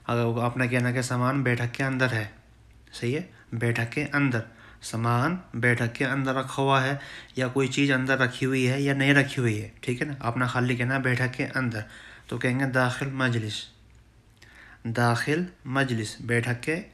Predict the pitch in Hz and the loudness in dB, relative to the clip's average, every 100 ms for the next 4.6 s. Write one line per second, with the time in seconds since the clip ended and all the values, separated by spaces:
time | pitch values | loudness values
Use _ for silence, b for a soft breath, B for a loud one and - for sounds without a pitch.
0 | - 160 156 113 107 B B B - 123 | -6 -2 0 -2 -6 B B B -4 0
1 | 123 135 139 139 135 135 139 143 143 143 | 2 2 2 2 2 4 4 2 2 0
2 | 135 135 127 - 139 131 127 120 131 123 | 0 0 0 2 2 0 -4 -2 0 2
3 | 117 B B - 120 123 127 127 127 127 | 0 B B -2 0 2 2 4 2 2
4 | 131 127 123 - 127 123 | 2 -2 -4 -2 0 0